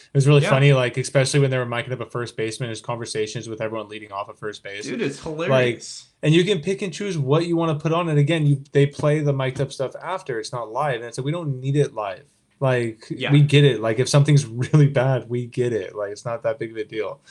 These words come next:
Speaker 2: You
Speaker 1: So
Speaker 2: could have a
Speaker 1: there's a lot of things
Speaker 2: thirty-second,
Speaker 1: M L B can do.
Speaker 2: you could have a thirty-second delay going and, and, you know, muting out if players don't want swearing or pe-, you know, don't want this, like,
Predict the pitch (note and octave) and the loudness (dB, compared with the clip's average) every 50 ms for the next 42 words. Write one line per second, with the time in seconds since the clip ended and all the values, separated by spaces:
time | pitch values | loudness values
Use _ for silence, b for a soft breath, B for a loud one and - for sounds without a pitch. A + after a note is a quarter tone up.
0 | B B B B D3 D3 G#3 C#3 C3 B2 B2 A#2+ B2 C#3+ D3 D3+ D#3+ D3+ C#3+ C#3 | B B B B -8 -4 2 4 6 6 6 6 6 4 4 6 6 6 6 6
1 | C#3 C3 C3+ C3+ E3+ D3 C3 - - A2 G#2+ A2 G#2+ - A#2 G#2+ G2 G#2 G2 G2 | 6 6 2 0 0 0 -2 -2 -4 -6 -6 -8 -10 -12 -12 -12 -10 -8 -8 -8
2 | C#3+ D3 F#3 G#3+ G#3+ A#3+ A3+ G3+ E3+ C#3 C#3+ - D3+ C#3 C#3+ C#3 C3+ C3+ - B2+ | -6 -4 -4 -2 0 0 0 0 -2 -4 -4 -2 -2 0 2 2 0 0 -2 -6
3 | - - A#2+ A2 G#2+ G#2+ G#2+ G#2+ G2 G2 G2 - _ _ - G#2+ G#2+ G#2 G2 G2 | -6 -8 -10 -10 -8 -8 -6 -6 -8 -8 -10 -14 _ _ -10 -8 -8 -8 -10 -12
4 | F#2+ - - - A#2+ A#2 A2+ A2 G#2 - A2+ A#2 A2+ A2 G#2+ G#2+ - - - - | -16 -18 -16 -12 -10 -8 -8 -8 -10 -10 -8 -8 -8 -8 -8 -12 -14 -20 -20 -14
5 | A#2 C3+ C3 B2 A2+ G#2+ A2 A#2+ B2+ C3 B2+ C3 B2+ B2 A#2+ A#2+ A#2+ G#2+ - - | -10 -8 -6 -6 -6 -6 -6 -6 -6 -6 -6 -8 -6 -4 -4 -4 -4 -6 -6 -6
6 | B2+ A#2+ B2 A#2 - A#2+ A2+ A2+ A#2 A#2+ A#2+ A#2 - - - A2 G#2+ A2+ A2+ A2+ | -6 -6 -6 -6 -6 -6 -6 -4 -4 -4 -6 -6 -8 -14 -16 -12 -10 -8 -8 -6
7 | A2+ A2+ A2+ A2 A2+ G#2+ - B2 F2 - - - B2+ B2+ B2 A#2 A2+ A2 A#2 G#2+ | -6 -8 -8 -8 -10 -12 -14 -16 -18 -18 -18 -16 -12 -10 -8 -8 -6 -8 -8 -8
8 | A2+ A#2+ A#2 A2+ - - A2+ A2+ A2+ A2+ A2 - - A#2+ A2 G#2 G#2 - | -8 -10 -10 -10 -12 -10 -8 -6 -6 -8 -8 -10 -10 -10 -8 -8 -10 -12